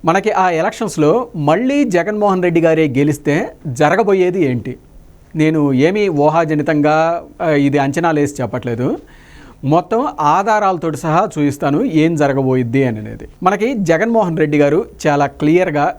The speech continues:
చాలా క్లారిటీగా చెప్పారు. ఏంటంటే, ఆదాయం పెంచడం కానీ, సంపద సృష్టించటము అని అనేది నా ప్రధాన అంశమేమీ కాదు అని అనేసి.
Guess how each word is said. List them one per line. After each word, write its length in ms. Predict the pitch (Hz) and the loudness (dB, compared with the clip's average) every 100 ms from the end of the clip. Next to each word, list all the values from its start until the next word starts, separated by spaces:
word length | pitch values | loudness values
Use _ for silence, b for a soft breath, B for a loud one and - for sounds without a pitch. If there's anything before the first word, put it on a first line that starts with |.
| - 156 | -4 0
చాలా 160 | 147 | 0
క్లారిటీగా 640 | 131 - 160 208 226 208 156 | -2 0 2 2 -2 -4 -4
చెప్పారు. 400 | 123 - 123 - - 160 | -4 -8 -10 -12 -10 -4
ఏంటంటే, 480 | 139 143 139 208 294 - 151 | 0 0 0 0 -2 -6 0
ఆదాయం 540 | 139 156 165 165 156 | 2 2 2 0 -2
పెంచడం 440 | 135 131 127 143 135 | -4 -4 -4 -4 0
కానీ, 300 | 135 147 202 | 0 0 -2
సంపద 500 | - 135 139 156 147 | -2 -4 -2 -2 -2
సృష్టించటము 840 | 147 135 - 143 131 127 139 135 | -4 -8 -4 -4 -4 -4 -2 -2
అని 120 | 135 131 | 0 0
అనేది 460 | 127 131 262 427 - | -2 0 -2 -2 -4
నా 340 | 147 143 131 | 0 2 0
ప్రధాన 500 | 123 - 135 139 175 | -2 -2 0 0 2
అంశమేమీ 800 | 175 151 139 131 127 139 135 131 | 0 0 -2 -4 -4 -2 0 0
కాదు 520 | 127 - 131 131 143 143 | -2 0 0 2 2 2
అని 180 | 123 | 0
అనేసి. 300 | 110 107 - | -4 -8 -12